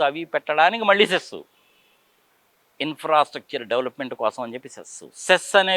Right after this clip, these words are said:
పేరు పెట్టి ప్రభుత్వం డబ్బులు వసూలు చేస్తే ఎవరికి రావు.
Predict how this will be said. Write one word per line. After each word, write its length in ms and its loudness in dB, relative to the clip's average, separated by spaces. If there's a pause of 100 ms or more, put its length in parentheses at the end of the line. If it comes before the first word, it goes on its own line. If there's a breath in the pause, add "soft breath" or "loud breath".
(140)
పేరు 300 -2
పెట్టి 260 -4 (200)
ప్రభుత్వం 540 -4
డబ్బులు 320 -4
వసూలు 300 -12
చేస్తే 480 -8 (720)
ఎవరికి 300 -14
రావు. 120 -18